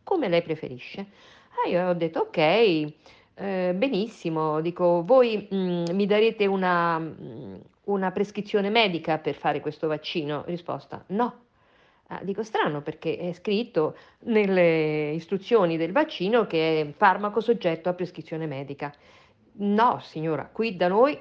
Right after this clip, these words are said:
non l'avrà la prescrizione." Eh, sai, io l'ho chiesto per un motivo, eh, perché, eh, anche il mio medico di base m'ha detto che lui la prescri-, lei, perché è un medico, è una donna,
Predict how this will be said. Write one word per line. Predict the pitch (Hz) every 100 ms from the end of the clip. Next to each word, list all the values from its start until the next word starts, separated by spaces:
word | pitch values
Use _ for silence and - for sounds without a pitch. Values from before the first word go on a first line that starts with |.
| -
non | 175 175 165
l'avrà | 156 156 143 139
la | 143
prescrizione." | 139 - 160 - - 127 135 - _ - - _ _
Eh, | 190 196
sai, | - 202 214
io | 247
l'ho | 196
chiesto | 202 254 262 - 185
per | - 180
un | 175
motivo, | 175 180 180 156 160 160 - _ - - - _
eh, | -
perché, | 185 180 214 208 208
eh, | - 190 170 165
anche | 202 233 226
il | 190
mio | 190
medico | 233 196 180
di | 175
base | 196 190 196 247
m'ha | 247
detto | 214 196 202 202
che | 175
lui | 202
la | 226
prescri-, | 160 147 185 175
lei, | 196 214 180 160 -
perché | 170 160 180
è |
un | 170 160 160 156 -
medico, | 196 185 180 170
è | 160
una | 202
donna, | 190 151 160 208